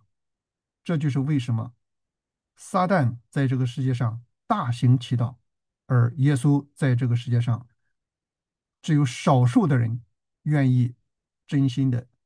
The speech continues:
跟随他。所以这是我们面对的很现实、很实际的。今天在这个世界上，呃，你比方说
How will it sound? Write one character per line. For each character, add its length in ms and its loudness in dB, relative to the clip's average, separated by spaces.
跟 180 -2
随 180 -8
他。 260 -12
所 180 -2
以 320 4
这 140 0
是 100 -2
我 180 2
们 320 2
面 320 4
对 160 0
的 140 -2
很 460 0
现 340 -2
实、 180 -6
很 160 -2
实 260 -4
际 180 0
的。 120 -10
今 180 2
天 220 2
在 120 0
这 120 -2
个 80 0
世 160 -6
界 120 0
上， 380 -2
呃， 500 0
你 100 2
比 140 0
方 100 2
说 400 -4